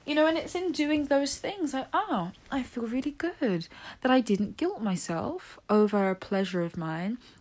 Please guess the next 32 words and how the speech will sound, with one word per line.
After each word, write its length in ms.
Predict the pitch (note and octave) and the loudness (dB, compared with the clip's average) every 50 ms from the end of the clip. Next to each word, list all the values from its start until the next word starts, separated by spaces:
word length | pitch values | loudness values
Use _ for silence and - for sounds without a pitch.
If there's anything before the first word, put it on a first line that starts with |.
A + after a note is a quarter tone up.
| - - | -6 -2
but 100 | - A3+ | 0 4
that 140 | B3 B3 B3+ | 4 6 6
I'm 160 | B3+ B3+ A3+ | 4 4 2
also 400 | - - C4 D4+ D4+ - D#4 D4 | 2 2 0 2 0 0 -2 -2
choosing 460 | B3+ - - - F3+ F3 F3 F#3+ F#3+ | -2 -2 0 0 0 0 0 -2 -2
to 120 | F#3+ - G3 | -4 -4 -4
do 140 | - F3 E3+ | -2 -2 -2
something 240 | E3+ - F#3 F#3 F3+ | -2 -4 -6 -6 -6
that's 140 | - G3+ - | -8 -10 -8
beneficial 580 | - - D#3+ E3 F3 - - E3 - - F#3+ | -6 -6 -6 -6 -6 -6 -8 -8 -6 -6 -8
for 160 | F#3+ - A#3 | -8 -6 -6
me." 360 | A3+ A#3+ C#4 D4 B3+ F#3 - - _ - - - - - - - - | -2 -2 0 0 0 -2 -2 -6 _ -20 -20 -18 -18 -18 -18 -8 -2
And 100 | - F#3 | 0 2
you're 100 | F#3+ F#3 | 2 2
planting 520 | F3+ - - - G3 G#3 A3 - A#3 A3+ G3+ | 0 -2 0 0 2 2 2 2 0 0 2
those 180 | G3 F#3+ F#3 | 2 2 2
seeds. 420 | - - - A3+ G#3+ F#3+ F3 - - - - - - - - - | 0 0 2 2 2 2 2 0 -6 -8 -16 -18 -20 -8 2 4
And 180 | G#3+ A3 G#3+ | 6 8 8
this 180 | A#3 C#4+ C#4 - | 8 8 6 6
is, 300 | D4 C#4+ B3+ G#3+ - - - _ _ _ _ _ _ _ _ _ _ _ _ _ - - | 4 4 4 2 0 -4 -8 _ _ _ _ _ _ _ _ _ _ _ _ _ -12 -6
this 280 | - G#3 A3+ C4+ - - | 0 4 4 4 6 6
is 100 | F4+ E4 | 4 6
a 80 | D#4 A#3+ | 6 6
lesson 600 | G3 E3+ F#3+ G3 - - G3+ G3+ G3 F#3 F3 - - | 6 6 4 4 2 2 4 4 4 2 0 -4 -8
that 320 | F#3 - E3 D#3 - - | -2 2 2 2 2 2
basically 680 | - D3 E3 F#3 - - F#3 - F3+ F3 E3+ E3 D#3 - | 2 2 2 2 2 0 -4 -2 0 0 2 2 0 0
made 320 | - D#3+ D#3 D#3 D#3+ D#3 - | -2 -2 0 0 0 -2 -2
two 140 | - - | -2 0
thousand 260 | D#3+ E3+ E3 D#3+ D#3 - | 2 2 0 0 -2 -4
eighteen, 580 | - D#3+ D#3+ - - E3+ D#3 D3+ C#3+ D3 D#3+ - - - - - - - - _ _ _ _ _ - | -4 -4 -4 -4 -4 -4 -4 -4 -6 -6 -8 -12 -16 -20 -20 -20 -20 -20 -20 _ _ _ _ _ -6
uh, 240 | - D3+ D3 C#3+ C#3 C#3 | -2 0 2 2 2 0
turbulent, 760 | - - G3 E3+ F3 E3+ E3+ E3 D3+ C#3 A2+ F#2 - - - | 0 2 2 2 2 2 0 0 0 0 -4 -4 -6 -10 -14